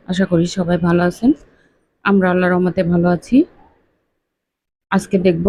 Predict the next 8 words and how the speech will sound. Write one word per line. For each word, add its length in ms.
শাহী 320
সেমাই 300
রেসিপি। 440
প্রথমে 440
আমি 260
এখানে 320
একটি 260
পাত্রে 320